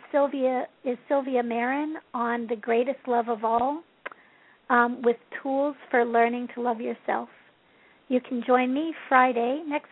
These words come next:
Friday at nine A M for Pure Presence, Aligning to Self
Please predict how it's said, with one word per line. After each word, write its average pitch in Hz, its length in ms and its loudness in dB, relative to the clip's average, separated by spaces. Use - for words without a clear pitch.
Friday 240 480 0
at 247 160 0
nine 269 280 0
A 240 160 0
M 233 260 -4
for 240 80 -2
Pure 247 300 -2
Presence, 254 480 -2
Aligning 233 500 -2
to 220 80 -14
Self 269 240 2